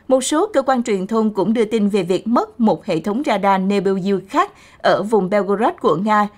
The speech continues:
vào một ngày không xác định. Ukraine thường xuyên công bố những gì họ mô tả là các cuộc tấn công thành công vào các hệ thống radar của Nga. Quân đội Ukraine cho biết họ đã nhắm mục tiêu vào hệ thống radar Nebo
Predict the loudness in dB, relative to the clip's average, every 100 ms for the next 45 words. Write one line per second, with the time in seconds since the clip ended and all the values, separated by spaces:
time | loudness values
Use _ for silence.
0 | _ 0 0 0 -2 -2 -2 -2 -4 -2
1 | -2 -4 -2 -2 -2 -6 _ _ _ _
2 | _ _ 0 0 0 2 4 2 2 0
3 | 0 0 -2 0 0 2 0 0 -2 2
4 | 2 2 0 0 -2 0 -2 -2 -4 -6
5 | -4 -4 -4 -6 -2 -2 -2 -2 -4 -2
6 | 0 0 0 -6 _ 0 0 0 -4 -6
7 | -4 -2 -2 -2 -4 -2 0 0 0 -2
8 | -4 0 0 -2 -6 _ _ _ 0 2
9 | 4 4 2 -2 0 2 2 0 0 0
10 | -2 -6 0 0 2 0 0 -2 -6 -2
11 | 0 0 2 2 2 0 -4 -2 -2 -2
12 | 0 2 2 0 0 0 0